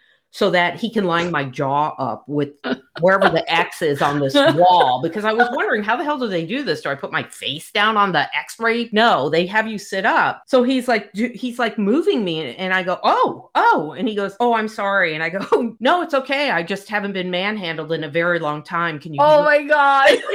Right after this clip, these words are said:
Speaker 1: He starts, he starts laughing, and he goes, "Oh, I'm sorry." I go, "No,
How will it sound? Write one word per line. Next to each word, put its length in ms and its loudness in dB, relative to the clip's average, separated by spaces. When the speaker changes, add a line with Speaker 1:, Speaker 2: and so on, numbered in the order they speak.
Speaker 1:
He 220 0
starts, 680 -2
he 80 2
starts 380 0
laughing, 960 2
and 120 0
he 40 -2
goes, 320 2
"Oh, 160 4
I'm 120 -4
sorry." 260 0
I 60 0
go, 200 2
"No, 140 -2